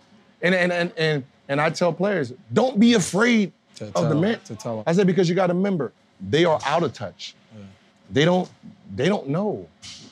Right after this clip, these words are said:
Speaker 1: You know, so you, you gotta t-, you gotta tell
Speaker 2: You gotta
Speaker 1: them.
Speaker 2: communicate that
Speaker 1: You know,
Speaker 2: with them.
Speaker 1: you know, and that's, it's, it's communication. Just like a parent don't know.
Speaker 2: Yeah.
Speaker 1: You gotta communicate them. A kid don't know. You gotta communicate it with them.
Speaker 2: Communication,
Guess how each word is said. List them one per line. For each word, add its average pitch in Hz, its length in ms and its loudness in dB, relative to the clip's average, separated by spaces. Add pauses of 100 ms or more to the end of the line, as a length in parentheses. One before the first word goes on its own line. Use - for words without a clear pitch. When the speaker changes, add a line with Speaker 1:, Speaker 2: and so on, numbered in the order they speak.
(320)
Speaker 1:
You 170 80 0
know, 202 80 4
so 160 100 2
you, 208 380 6
you 175 240 4
gotta 208 240 0
t-, - 180 -6
you 233 320 6
gotta 233 200 4
tell 208 300 -2
Speaker 2:
You 202 80 -2
gotta 120 120 0
Speaker 1:
them. 98 80 -4
Speaker 2:
communicate 143 440 -2
that 117 80 -6
Speaker 1:
You 190 80 6
know, 214 80 6
Speaker 2:
with 214 80 4
them. 208 60 4
Speaker 1:
you 226 60 4
know, 220 120 4
and 185 140 4
that's, 180 160 4
it's, 180 300 2
it's 180 120 2
communication. 202 680 2
Just 156 160 2
like 170 160 2 (360)
a 120 60 0
parent 190 400 2
don't 208 180 0
know. 220 360 -2 (200)
Speaker 2:
Yeah. 107 80 -20 (360)
Speaker 1:
You 92 160 -18
gotta 180 260 0
communicate 214 640 2
them. 98 160 -10 (160)
A 127 100 0
kid 262 340 6
don't 165 180 4
know. 127 120 -2
You 151 160 -2
gotta 127 380 2
communicate 240 400 2
it 254 80 -6
with - 80 -8
them. 127 180 0
Speaker 2:
Communication, 101 360 -6